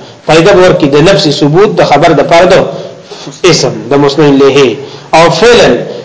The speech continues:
یا فعل چې متعین شي کېدل د کونه فعلا، فعل والے متعین شي، نو فیفید التجدد، دا په فائدہ ورکړي د تجدد د، د، د کې بار، د، د بیا بیا ثابت دل د مسند له لپاره د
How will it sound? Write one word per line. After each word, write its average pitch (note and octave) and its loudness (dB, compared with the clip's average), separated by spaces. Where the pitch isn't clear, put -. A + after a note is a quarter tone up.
یا E3+ 2
فعل D#3+ 2
چې - -2
متعین E3 2
شي E3 0
کېدل D#3+ 2
د - 0
کونه C#3+ 2
فعلا، C#3+ 2
فعل E3 2
والے D#3+ 4
متعین B2 -2
شي، - -12
نو C#3+ -2
فیفید D#3+ 0
التجدد، D#3 0
دا D#3+ 2
په D#3+ 0
فائدہ D3 2
ورکړي F3+ 0
د - -4
تجدد C#3 0
د، D#3+ 2
د، - 2
د - 2
کې D#3+ 2
بار، D3 2
د، - 0
د - 2
بیا F#3+ 4
بیا E3+ 4
ثابت C#3 0
دل F#3 2
د - 2
مسند C3+ 0
له D3+ 4
لپاره C#3 0
د C3+ 0